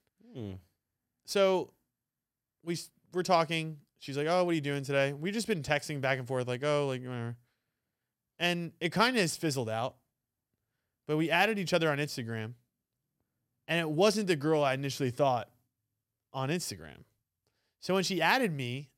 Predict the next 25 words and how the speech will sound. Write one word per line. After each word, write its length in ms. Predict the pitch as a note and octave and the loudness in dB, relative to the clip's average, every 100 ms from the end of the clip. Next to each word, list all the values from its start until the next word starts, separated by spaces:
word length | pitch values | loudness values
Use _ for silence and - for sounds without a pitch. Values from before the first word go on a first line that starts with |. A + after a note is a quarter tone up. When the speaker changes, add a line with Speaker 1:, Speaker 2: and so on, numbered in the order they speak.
| _ _ | _ _
Speaker 1:
Wait, 160 | - D3 | -4 2
Speaker 2:
I 60 | |
was 120 | E3+ D#3+ | 2 4
added 320 | D#3+ F3 E3 | 4 4 4
by 160 | D#3 | 6
a 140 | D3+ D#3 | 6 8
Speaker 1:
what? 200 | F#3+ A3+ | 8 10
Speaker 2:
new 120 | D#4 | 8
person. 420 | A#3 D3 A2 - - C3+ | 6 0 -2 -6 -12 -2
Speaker 1:
Wait, 300 | F3+ F3+ A2 | 2 2 2
wait, 220 | A#2 C3+ | 0 0
wait, 240 | A#2 A#2+ G#2+ | 0 -2 -2
wait, 240 | G#2 G#2 | -4 -4
wait, 240 | G2+ G2 | -6 -8
wait, 200 | G2 G#2 A2 | -10 -10 -8
wait, 180 | A2+ | 0
Speaker 2:
So 340 | A2+ A3 G#3+ G#3 | 8 10 10 8
Speaker 1:
wait, 220 | G3 G3 | 8 10
wait, 80 | F#3+ G3+ G#3 | 12 12 12
Speaker 2:
I 20 | |
Speaker 1:
wait, 120 | G#3+ | 12
Speaker 2:
thought 200 | G#3+ A#3 A3+ | 12 12 12
Speaker 1:
wait, 60 | G#3+ | 10
wait, 180 | G#3 | 10
wait. 200 | G3 F3 | 8 6